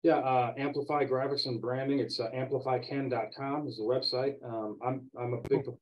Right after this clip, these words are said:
Speaker 1: proponent of LinkedIn. Um, I've been using LinkedIn a lot more. I have a sales
Speaker 2: Awesome.
Speaker 1: consultant who's been yelling at me for not using LinkedIn enough for years. I finally, uh, started using
Speaker 2: Good
Speaker 1: it a lot
Speaker 2: point.
Speaker 1: more here in twenty twenty-three. And it's, like I said, I've got multiple candidates that wanna work for us just from posting projects on LinkedIn.
Speaker 2: Yeah.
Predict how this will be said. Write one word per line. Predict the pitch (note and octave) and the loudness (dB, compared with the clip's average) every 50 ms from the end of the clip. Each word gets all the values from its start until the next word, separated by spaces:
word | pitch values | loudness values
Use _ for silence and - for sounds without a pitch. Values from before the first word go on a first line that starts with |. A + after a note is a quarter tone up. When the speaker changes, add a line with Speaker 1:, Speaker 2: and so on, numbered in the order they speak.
| _ | _
Speaker 1:
proponent | - B2 B2 A2 A#2 B2 B2 B2 B2 | -10 -6 -4 -2 0 0 0 0 0
of | B2+ | 0
LinkedIn. | B2+ B2+ B2+ B2 A#2 A#2 | 0 0 -2 -4 -6 -6
Um, | A2+ A2 G#2+ G#2+ G#2 - | -6 -6 -6 -6 -10 -10
I've | G2 | -8
been | A2 A2 A2+ | -8 -6 -6
using | A#2 A2+ A#2 A#2 | -6 -4 -4 -4
LinkedIn | A#2+ A#2+ B2 A#2+ | -4 -2 -4 -4
a | A2 A2 | -4 -2
lot | A2+ A2+ A#2 A2+ | -2 -2 -2 -2
more. | A#2+ A#2+ B2 B2 | -2 -2 0 0
I | A#2 | 0
have | A2+ G#2+ | -2 -2
a | G#2+ | -2
sales | - - C#3+ C#3+ C#3 C3+ | 0 4 6 6 6 4
Speaker 2:
Awesome. | - - - - | 2 -4 -4 -2
Speaker 1:
consultant | D3+ D3 - C#3 C3+ | -2 0 0 0 0
who's | B2+ A#2 | 0 0
been | - B2 A#2+ | 0 -2 0
yelling | A#2+ C3+ C3+ C#3+ C#3+ C#3 | 2 2 2 4 4 2
at | C#3+ C3+ | 2 0
me | C3+ B2+ A#2+ | 0 -2 -2
for | - B2+ | -2 -2
not | B2+ B2+ B2+ B2+ | -2 -2 -2 -2
using | C3 A#2+ A#2+ A#2+ B2 | -4 -6 -6 -4 -4
LinkedIn | B2+ B2+ B2 C3+ C3+ | -4 -4 -2 -4 -4
enough | C3 C3 C3+ C3+ - | -2 -2 -2 -2 -4
for | - A2+ | -4 -6
years. | A2 B2+ C3+ C3+ C#3+ C#3 - - - _ _ _ _ _ _ - | -4 -2 0 0 0 0 -2 -4 -12 _ _ _ _ _ _ -6
I | A2 G#2+ - - | -4 -4 -2 0
finally, | C3 C3 C3 B2+ B2+ B2+ B2+ A#2+ | 0 0 2 2 2 2 2 2
uh, | A#2 - | 2 -2
started | - - - C3+ B2 A#2+ - | -4 0 2 2 2 2 2
using | B2+ C3 B2 C3 | 2 2 4 4
Speaker 2:
Good | B2 A#2+ | 4 2
Speaker 1:
it | - - | 2 2
a | |
lot | A2+ A#2+ A#2 | 0 0 0
Speaker 2:
point. | C3+ - | -2 -4
Speaker 1:
more | - B2 - | -4 0 4
here | C#3 C3+ B2 | 6 6 6
in | A#2 | 4
twenty | - C#3 C3 B2 B2 | 2 0 -2 -2 -2
twenty-three. | B2+ B2+ A#2 A2 B2+ B2+ B2 | -2 -2 -4 -2 0 0 0
And | A2+ | 0
it's, | G#2+ - - - - | -2 -4 -6 -4 -4
like | A#2+ A#2 | -2 -2
I | A#2+ | -2
said, | A#2+ - C#3 B2 A#2+ A2+ | 0 0 0 0 0 0
I've | A2 - | -2 0
got | - C3+ - - | 0 0 0 0
multiple | - B2+ C#3+ - - C3+ B2+ | 2 2 2 2 2 0 -2
candidates | B2 C3 C3+ C#3 C#3+ C#3 C3 B2+ - | -2 -2 0 0 2 2 2 0 0
that | B2+ A#2+ A#2 | -2 -2 0
wanna | A#2+ B2 B2+ | 0 -2 0
work | B2 A#2+ C#3 C#3+ - | 2 2 0 0 2
for | - B2 A2+ G#2 G#2+ | 2 0 0 0 -2
us | - - - - _ - - - - _ _ - | -4 -8 -8 -12 _ -18 -18 -18 -20 _ _ 0
just | C3 B2 - | 0 2 2
from | - B2 A#2 | -2 -4 -2
posting | - B2+ C3 B2+ B2+ - C3 B2 A#2 A2 - | 0 0 2 2 2 0 0 0 -2 -4 -6
projects | - A#2+ A#2+ B2 B2+ B2 - B2+ | -6 -4 -2 -2 0 0 0 0
on | B2 A2+ | 0 0
LinkedIn. | A#2 A#2+ B2 B2 B2+ B2+ B2 | -2 -2 -2 -2 -2 -2 -2
Speaker 2:
Yeah. | A2 | -2